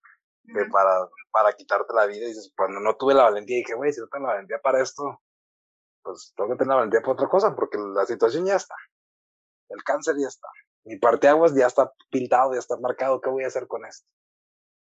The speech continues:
Speaker 1: Yo, mi decisión había sido finalizar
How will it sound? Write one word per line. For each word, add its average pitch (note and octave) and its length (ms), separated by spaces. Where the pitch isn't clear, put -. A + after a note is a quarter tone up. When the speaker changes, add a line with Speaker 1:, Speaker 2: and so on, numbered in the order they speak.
Speaker 1:
Yo, A#2 380
mi C#3 140
decisión G2+ 320
había A#2+ 160
sido B2 240
finalizar G#2 520